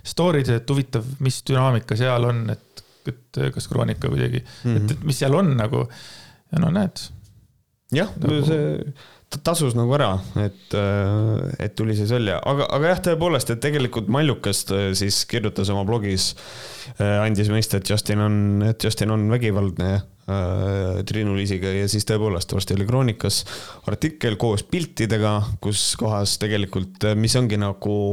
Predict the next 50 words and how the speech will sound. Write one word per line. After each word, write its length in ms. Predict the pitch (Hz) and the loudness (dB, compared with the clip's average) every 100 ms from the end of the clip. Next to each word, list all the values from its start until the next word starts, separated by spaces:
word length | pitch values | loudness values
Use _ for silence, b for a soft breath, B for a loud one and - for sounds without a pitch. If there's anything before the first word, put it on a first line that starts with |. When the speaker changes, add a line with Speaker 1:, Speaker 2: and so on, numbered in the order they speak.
| 101 98 B B B | 0 -4 B B B
Speaker 2:
ähm, 400 | - 104 101 98 95 - - | -4 -2 0 0 -2 -6 -18
selles 360 | - 139 147 120 | -4 0 2 2
mõttes, 460 | 110 107 107 98 - - 64 - _ _ - | 0 0 -2 -2 -4 -6 -10 -12 _ _ -8
ma 140 | 95 | 0
ei 80 | 127 | 2
taha 300 | 143 160 120 | 4 4 2
siin 180 | 107 101 | 2 0
kasutada 480 | 101 127 110 98 95 | 2 2 2 0 2
sõna 240 | 120 117 | 2 2
nagu 200 | 92 90 | 0 -2
tore, 300 | - 139 120 90 | 0 2 2 0
aga 260 | 90 85 90 | -2 -2 0
ma 120 | 98 | 0
ütlen, 180 | 98 95 | 0 -2
et 80 | 95 | 0
mis 140 | 95 | 0
on 80 | 104 | 2
nagu 160 | 101 92 | 2 2
hästi 420 | 110 147 - - | 2 2 2 -4
tore, 320 | - 127 131 95 | 0 2 4 2
ongi 320 | 98 95 - | 2 0 -2
see, 340 | - 120 98 | 0 2 2
et 100 | 90 | -2
Triinu-Liis 520 | - 110 107 95 95 92 | -2 0 2 2 0 0
on 200 | 92 95 | -2 0
kogunud 500 | 127 131 92 95 90 | 0 0 0 0 -2
materjali, 520 | 117 - 98 92 76 95 B B B B B | -4 -2 0 0 0 -4 B B B B B
äh, 600 | - 95 95 92 90 95 95 | -4 0 0 0 0 0 0
füüsilistest 600 | 117 110 101 98 104 - | 0 2 0 0 -2 0
vigastustest, 580 | 110 104 - - 80 - | 0 0 -2 -4 -4 -4
mis 100 | 90 | -4
talle 200 | 82 92 | -2 0
on 60 | |
tehtud. 340 | 120 113 82 - - | -2 -2 -6 -8 -6
Et 260 | 92 92 - | -4 -4 -4
selles 300 | 101 98 95 | -2 0 0
mõttes, 320 | 95 92 95 | 0 0 -2
et 160 | 95 95 | -2 -2
see 200 | 107 104 | 0 2
on, 420 | 98 98 98 95 | 2 2 2 0
et 120 | 98 | 0
see 120 | - | 0
on 80 | 101 | 0
väga 160 | 98 101 | 0 0
hea, 180 | 110 95 | 0 0
see 120 | 90 | 0
on 80 | 95 | 0
positiivne, 500 | 127 - 92 90 90 | 0 0 -2 0 0
see 160 | 98 | 0
on, 120 | 98 | 0